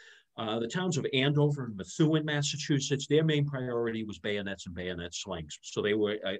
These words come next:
the community effort was to try and, and do that. Uh, if you go out to Springfield, Massachusetts, which is now a city, uh, Springfield, Massachusetts, uh, actually put a lot of money into acquiring cartridge boxes,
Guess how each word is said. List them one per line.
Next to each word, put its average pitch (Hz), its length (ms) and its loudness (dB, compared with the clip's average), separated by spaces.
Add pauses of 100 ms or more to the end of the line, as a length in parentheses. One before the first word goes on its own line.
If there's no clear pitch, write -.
the - 80 -12
community 110 500 -2
effort 95 240 -6
was 85 140 -12
to 90 80 -14
try 85 280 -10
and, 85 280 -8
and 82 160 -10
do 82 200 -10
that. 85 220 -10 (760)
Uh, 98 160 -4
if 117 120 -4
you 123 60 -2
go 147 140 6
out 127 180 4
to 113 140 0
Springfield, 165 520 2
Massachusetts, 104 680 -6
which 110 140 -6
is 101 100 -8
now 104 180 -4
a - 40 -6
city, 123 440 4 (480)
uh, 98 180 -6
Springfield, 254 460 2
Massachusetts, 113 800 -4
uh, 113 260 -4
actually 127 340 -2
put 143 220 0
a 120 100 -6
lot 123 440 -2
of 117 120 -6
money 123 400 -4
into 113 360 -2
acquiring 107 640 -8 (160)
cartridge 160 440 -6
boxes, 80 640 -8